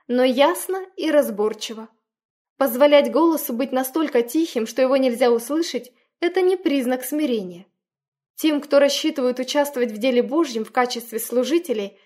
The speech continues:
я хочу сказать, непреклонно стремитесь совершенствовать свою речь. Просите Бога помочь вам в достижении этой великой цели.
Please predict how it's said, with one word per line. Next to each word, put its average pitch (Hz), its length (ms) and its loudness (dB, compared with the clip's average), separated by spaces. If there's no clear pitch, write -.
я 294 200 0
хочу 277 280 -2
сказать, 262 520 -2
непреклонно 294 880 0
стремитесь 302 640 -4
совершенствовать 285 760 -2
свою 262 280 -2
речь. 196 360 -6
Просите 277 500 0
Бога 254 320 2
помочь 269 480 0
вам 226 140 -2
в 214 60 -8
достижении 262 680 -2
этой 294 180 -2
великой 240 440 0
цели. 208 500 -6